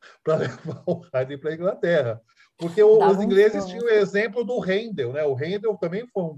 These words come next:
Speaker 1: um compositor europeu da, da, da Alemanha que, que, que foi morar na, na, na Inglaterra e fez sua carreira lá. Mas o que aconteceu? Quando o segundo príncipe Esterházy,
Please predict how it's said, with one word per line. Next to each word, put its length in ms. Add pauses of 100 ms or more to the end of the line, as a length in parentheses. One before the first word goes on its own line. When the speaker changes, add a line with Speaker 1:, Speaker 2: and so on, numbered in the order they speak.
(140)
Speaker 1:
um 60
compositor 560
europeu 420
da, 180
da, 180
da 40 (260)
Alemanha 420
que, 280
que, 480 (240)
que 120
foi 180
morar 360
na, 420
na, 320
na 140
Inglaterra 440
e 40
fez 180
sua 100
carreira 420
lá. 260 (320)
Mas 380
o 60
que 100
aconteceu? 680
Quando 320
o 80
segundo 800
príncipe 540
Esterházy, 880